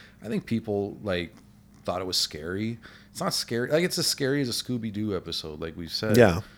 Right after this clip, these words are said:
Speaker 1: So, I mean, but it's a lot of fun. Um, you know, I, and I think it started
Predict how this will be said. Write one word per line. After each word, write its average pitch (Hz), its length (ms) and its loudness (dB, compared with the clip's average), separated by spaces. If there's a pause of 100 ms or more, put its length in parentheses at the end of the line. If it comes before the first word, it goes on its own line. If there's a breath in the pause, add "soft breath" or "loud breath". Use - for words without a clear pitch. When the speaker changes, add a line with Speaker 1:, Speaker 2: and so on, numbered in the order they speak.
(160 loud breath)
Speaker 1:
So, 165 300 4
I 175 100 6
mean, 180 180 6
but 196 120 8
it's 214 140 6
a - 20 8
lot 214 220 10
of - 80 4
fun. 147 500 4 (540 soft breath)
Um, 127 580 6 (560)
you 135 140 0
know, 123 280 4
I, 139 200 2 (200)
and 135 140 4
I 139 80 8
think 160 300 -2
it 139 100 -2
started 139 840 4